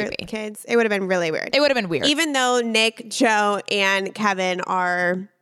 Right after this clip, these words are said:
Speaker 2: around my age and older, it just wasn't exactly, f-, you know, th-, that three-year gap really, really showed itself when you were a fan.
Speaker 1: Yes,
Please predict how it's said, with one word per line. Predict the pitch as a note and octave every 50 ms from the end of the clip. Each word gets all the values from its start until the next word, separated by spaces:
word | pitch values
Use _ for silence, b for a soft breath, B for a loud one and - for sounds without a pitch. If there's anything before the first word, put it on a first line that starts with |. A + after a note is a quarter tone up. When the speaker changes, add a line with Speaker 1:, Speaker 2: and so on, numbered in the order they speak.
| _ _ _ -
Speaker 2:
around | - C#4 B3 F#3+ E3+ F3 G3 F#3+ F3+
my | G#3 F#3 F3+
age | - - F3 F3+ F3 F#3
and | G3 F3+ E3
older, | E3 E3+ F3+ A#3 C4+ G4 G#4+ G4+ B B B B B B B
it | - G#3 G3+ G3+
just | G#3 G3+ - -
wasn't | F#3+ G3+ F#3+ F#3 F#3+ F#3 F3 F3
exactly, | F3 F3+ F#3+ F3 D#3+ F3 - - F3 E3+
f-, | E3+ - - _
you | - B3
know, | A#3+ A3 G#3
th-, | A3 A3 -
that | A3+ A3+ G#3+ -
three-year | B3+ C4 C4+ C4 A#3+ A#3 A3
gap | G3+ G3+ F#3+ F#3 F#3 -
really, | F#3+ F#3 F3+ F3 E3+ E3+ F3
really | F3 F#3+ F#3+ F#3 E3 E3+
showed | F3 - - F3 E3+ -
itself | - - - - - G3 G3+ - - -
when | - F#3+ F3+ F3+
you | F3+ F3
were | E3+ E3+ E3+ F3
a | G3 F#3+
fan. | - - - - A3+ A#3 A3 -
Speaker 1:
Yes, | - F#3 F3+ F#3 F3+ E3 D#3+ D#3+ D#3+ - - -